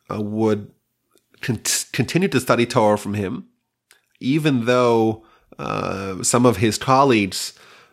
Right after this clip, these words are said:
were not so keen on that. And he, the Talmud says that Rabbi Meir was able to, if you have a fruit that rolls over in the dirt, in the mud,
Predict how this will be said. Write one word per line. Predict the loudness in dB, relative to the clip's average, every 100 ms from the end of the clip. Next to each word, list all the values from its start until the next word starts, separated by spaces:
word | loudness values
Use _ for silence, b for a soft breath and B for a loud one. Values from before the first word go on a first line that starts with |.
| -8
were | -2
not | 0 0
so | -2 -2 0 0
keen | -2 0 2 2
on | 0
that. | -4 -4 -6 -4
And | -2
he, | 2 4
the | 2 -4 -12 -10 -6
Talmud | -2 0 0
says | 0 0 0
that |
Rabbi | 0 2
Meir | 2 2
was | 4
able | 2 0
to, | -2 -6 B B
if | -2 2 2 2
you | 0
have | 2 2 2
a |
fruit | 0 -2 0 0 0 -6 -10 -14 _ _ _ _ -14
that | 0 2
rolls | 2 2 2 2
over | 2 2 2
in | 2 2
the | 0
dirt, | 2 2 2 0 -4 -12 -12 b b
in | -2
the | 0
mud, | 2 2 2 2 -2